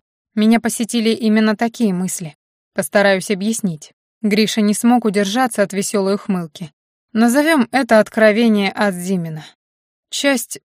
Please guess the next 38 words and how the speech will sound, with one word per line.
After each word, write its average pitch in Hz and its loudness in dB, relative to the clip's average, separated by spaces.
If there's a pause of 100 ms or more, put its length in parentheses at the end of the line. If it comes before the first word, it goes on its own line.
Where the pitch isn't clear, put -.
(120)
ну, 269 0
пусть 254 -6
пятнадцатая. 180 -6 (640)
Или 208 2
сколько 247 -2
я 190 2
там 185 -2
уже 180 -4
наговорил. 185 -2 (500)
Не 233 4
в - 6
этом 190 2
суть. 180 -4
Суть - -4
в - -12
следующем. 185 -4
Даша, 220 2
я 208 0
привык 247 -2
знать 233 2
всё 277 -2
о 202 4
тех - -6
людях, 233 -4 (140)
кто 196 -2
рядом 180 0
со 202 -4
мной. 175 -6 (400)
Тем 208 0
более 208 2
в 233 -6
моём 202 0
доме. 196 -2 (560)
Ты 220 4
оказалась 202 2
в - 0
моём 202 0
доме. 196 -2